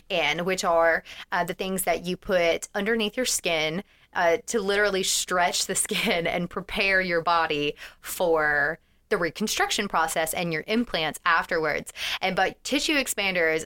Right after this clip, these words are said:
are very hard. They're hard as rocks. They're big square plastic things that were underneath my chest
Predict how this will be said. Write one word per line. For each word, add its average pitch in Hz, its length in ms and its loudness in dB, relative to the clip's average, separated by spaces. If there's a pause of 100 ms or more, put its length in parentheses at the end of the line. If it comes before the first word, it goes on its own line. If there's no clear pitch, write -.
are 185 220 0
very 175 300 2
hard. 151 360 -2
They're 156 180 2
hard 185 280 0
as 220 160 0
rocks. 170 420 2
They're 156 240 -2 (340)
big 196 240 -2
square 175 680 2
plastic 165 520 0
things 165 360 -2
that 156 100 -2
were 151 120 0
underneath 170 360 -2
my 233 80 -6
chest 160 420 -4